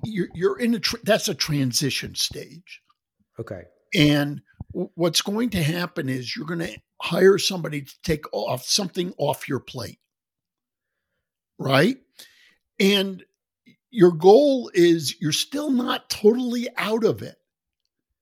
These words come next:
Speaker 1: You, you're f-, you, you, you're trying to get rid of it, but you're not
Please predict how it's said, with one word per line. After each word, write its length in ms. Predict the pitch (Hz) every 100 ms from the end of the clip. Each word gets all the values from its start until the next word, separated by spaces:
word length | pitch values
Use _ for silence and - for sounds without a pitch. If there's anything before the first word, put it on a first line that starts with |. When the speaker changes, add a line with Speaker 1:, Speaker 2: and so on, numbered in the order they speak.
| _ _ _
Speaker 1:
You, 160 | 202 226
you're 180 | 196 190
f-, 140 | - -
you, 340 | 240 - 208 233
you, 160 | 185 -
you're 280 | 185 180 - -
trying 340 | - 269 262
to 80 | 185
get 240 | 160 -
rid 220 | 180 254
of 160 | 302 156
it, 240 | 160 -
but 180 | 147 -
you're 220 | 170 165 160
not 380 | 170 220 254